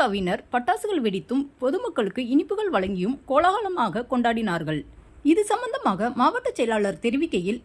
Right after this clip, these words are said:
தமிழக முதல்வர் மரியாதைக்குரிய ஸ்டாலின் அவர்களின் தலைமையில் இந்தியா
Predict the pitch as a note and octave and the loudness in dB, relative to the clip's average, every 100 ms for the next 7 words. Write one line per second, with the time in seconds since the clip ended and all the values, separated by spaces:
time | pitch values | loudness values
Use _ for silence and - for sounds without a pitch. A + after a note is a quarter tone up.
0 | - - C4+ G#4 B4+ A#4+ A3+ G3+ F#3+ - | -16 0 2 2 0 0 0 0 -2 -4
1 | - B3 E4 G#4 G4 D4+ A3+ G#3+ - C4+ | -2 0 0 -4 -4 -2 -2 -2 0 2
2 | F#4+ B4 A3 A3 A3+ A3 G3+ G#3+ A#3+ F#3+ | 2 0 -2 -2 -2 -2 0 0 0 -2
3 | - - _ _ - D#4+ G#4+ C5 | -4 -10 _ _ 2 2 4 0